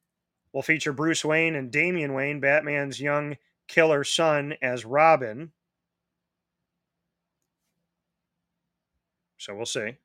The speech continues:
That's exciting. Booster Gold, which I mentioned, which will, uh, which is about a quote-unquote loser from the future who comes back to save the day.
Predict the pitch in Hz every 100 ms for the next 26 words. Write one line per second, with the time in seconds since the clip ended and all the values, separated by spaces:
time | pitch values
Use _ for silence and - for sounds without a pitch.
0 | - 113 127 - 107 104 123 160 165 -
1 | 147 143 139 139 131 123 120 113 113 110
2 | 143 - _ _ _ _ _ _ _ -
3 | 147 147 - 147 139 131 127 123 - -
4 | _ _ _ _ _ _ - 120 123 147
5 | 147 151 139 139 151 147 143 - 160 147
6 | 135 143 135 165 156 165 151 151 131 165
7 | 160 151 139 131 147 147 127 143 139 -
8 | - 139 117 117 143 143 160